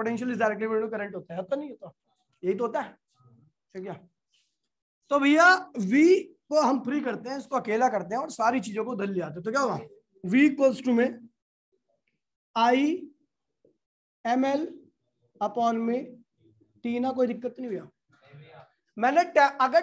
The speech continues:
temperature, मुझे पता है ohm's law जब भी, भी डिड्यूस करते हैं तो temperature को क्या करते हैं भैया, Constant। क्या करते हैं?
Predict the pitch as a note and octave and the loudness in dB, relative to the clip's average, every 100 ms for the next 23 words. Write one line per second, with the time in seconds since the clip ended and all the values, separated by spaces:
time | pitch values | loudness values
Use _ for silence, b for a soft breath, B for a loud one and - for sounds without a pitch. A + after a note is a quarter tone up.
0 | E4+ D4 C4+ C4+ G#3 G#3+ A3+ C#4+ D4+ D#4 | 2 0 0 -4 -6 -6 -6 -6 -4 0
1 | C#4+ C#4+ C#4+ C#4+ A#3 F#3+ C4+ D4 C4 A3+ | 0 0 -4 -6 -6 -4 -4 -2 -4 -4
2 | C4+ - A3+ G#3 C#4 C#4+ A#3+ B3 A#3+ B3+ | -6 -6 -6 -6 -8 -4 -2 -2 -4 -6
3 | C4+ D4+ D#4 D4+ C#4 G#3+ G3 G3+ G3 - | -4 -4 -6 -4 -4 -4 -6 -6 -8 -8
4 | E3 D3 A#3 B3 C#4+ F4 | -16 -10 -8 -6 -2 -4